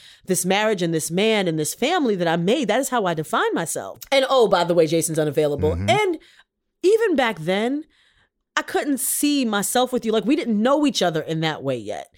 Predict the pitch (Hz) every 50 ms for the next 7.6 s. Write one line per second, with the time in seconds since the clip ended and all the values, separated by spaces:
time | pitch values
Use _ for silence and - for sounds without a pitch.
0 | _ _ _ - - - - 160 202 320 330 320 320 285 254 269 240 226 185 170
1 | - - - 247 277 - - 269 240 233 240 247 - - - 233 254 262 233 190
2 | 165 151 160 180 214 240 - 226 202 - 214 202 202 196 202 190 196 180 - 202
3 | 185 180 165 160 - - - 208 226 233 220 170 180 202 185 185 170 - 185 180
4 | 180 175 165 - - - - - - - - 339 480 494 466 285 226 208 202 190
5 | 185 170 175 160 175 175 165 156 165 160 143 - - 247 233 208 170 160 139 156
6 | 208 190 190 180 - - 185 175 175 131 139 147 165 180 190 185 175 151 143 175
7 | 170 175 180 170 160 175 165 165 156 156 151 190